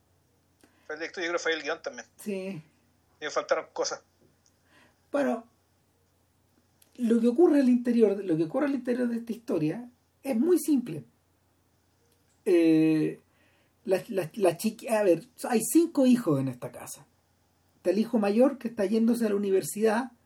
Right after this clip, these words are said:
Speaker 2: al
Speaker 1: Que
Speaker 2: este.
Speaker 1: se va a Princeton, claro.
Speaker 2: Claro, se va al este. Está la hija mayor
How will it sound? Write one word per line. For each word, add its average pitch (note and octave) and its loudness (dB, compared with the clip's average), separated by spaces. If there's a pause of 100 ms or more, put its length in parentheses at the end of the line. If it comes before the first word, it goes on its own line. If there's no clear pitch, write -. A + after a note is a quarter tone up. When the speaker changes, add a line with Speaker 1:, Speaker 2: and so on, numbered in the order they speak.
(240)
Speaker 2:
al E3 0
Speaker 1:
Que A#3+ 8
Speaker 2:
este. - -2
Speaker 1:
se D#3 0
va E3 4
a - 0
Princeton, - -4 (160)
claro. D3 2
Speaker 2:
Claro, A3+ -6
se D3+ -18
va D3+ -10
al G3 -4
este. A3 -8 (720)
Está G#3+ -4
la F#3 -2
hija C#4+ 4
mayor D3 0